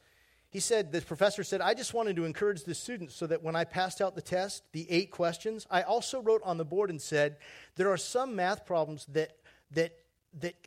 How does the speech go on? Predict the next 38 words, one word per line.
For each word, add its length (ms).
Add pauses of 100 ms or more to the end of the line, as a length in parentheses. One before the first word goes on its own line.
are 160
unsolvable, 760 (140)
impossible 760
problems.' 640 (960)
And 120
to 100
give 180
an 100
example, 600
I 120
wrote 280
those 260
two 220
on 80
the 80
board. 320 (180)
You 260
came 320
in 180
and 140
thought 260
they 100
were 100
part 220
of 80
the 80
test. 340
George, 500
you've 360
solved 580
the 160
math 320
question 440
that 180
even 300
Einstein 640
couldn't 280
solve. 300